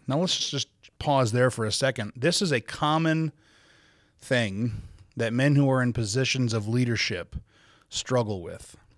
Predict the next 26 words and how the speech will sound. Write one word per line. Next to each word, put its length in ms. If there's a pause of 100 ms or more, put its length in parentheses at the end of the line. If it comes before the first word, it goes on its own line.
(420)
Um, 480 (320)
it's 140
not 180
necessarily 580
micromanagement 1000
as 160
much 280
as 120
it 100
is 160
the 180
idea 520 (580)
that 300
it's 200
their 220
job, 460 (420)
it's 160
their 160
responsibility, 1000 (920)
and 240
they're 220
going 380
to 120
have 460
a 140
hand 520